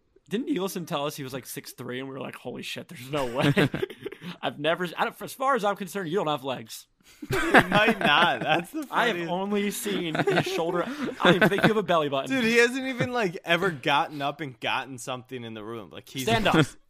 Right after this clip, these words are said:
Speaker 2: <laughs>
Speaker 1: Stand up
Speaker 2: Yeah,
Speaker 1: right now,
Speaker 2: stand
Speaker 1: you're
Speaker 2: up and
Speaker 1: fired.
Speaker 2: back away from the camera. What if he was in a
Speaker 1: And show him
Speaker 2: wheelchair? That would be
Speaker 1: and
Speaker 2: the
Speaker 1: show me your, show me your
Speaker 2: All right,
Speaker 1: wingspan.
Speaker 2: back up, back up, back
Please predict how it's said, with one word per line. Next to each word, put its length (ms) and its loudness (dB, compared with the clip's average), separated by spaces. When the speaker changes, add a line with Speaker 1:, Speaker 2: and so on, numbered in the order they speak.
Speaker 2:
<laughs> 460 -20
Speaker 1:
Stand 300 0
up 100 4
Speaker 2:
Yeah, 60 -4
Speaker 1:
right 120 -4
now, 60 -6
Speaker 2:
stand 200 -2
Speaker 1:
you're 80 -2
Speaker 2:
up 60 -10
and 100 -4
Speaker 1:
fired. 80 -6
Speaker 2:
back 280 0
away 240 -6
from 160 -14
the 100 -12
camera. 440 -16
What 140 -6
if 100 -6
he 100 -6
was 140 -10
in 160 -10
a 40 -6
Speaker 1:
And 80 -6
show 180 2
him 40 -2
Speaker 2:
wheelchair? 260 -12
That 120 -12
would 100 -12
be 80 -12
Speaker 1:
and 80 -8
Speaker 2:
the 80 -6
Speaker 1:
show 180 2
me 120 0
your, 180 -2
show 180 -4
me 100 -2
your 120 0
Speaker 2:
All 60 -2
right, 120 0
Speaker 1:
wingspan. 20 -2
Speaker 2:
back 240 -2
up, 200 -4
back 260 -10
up, 200 -10
back 180 -16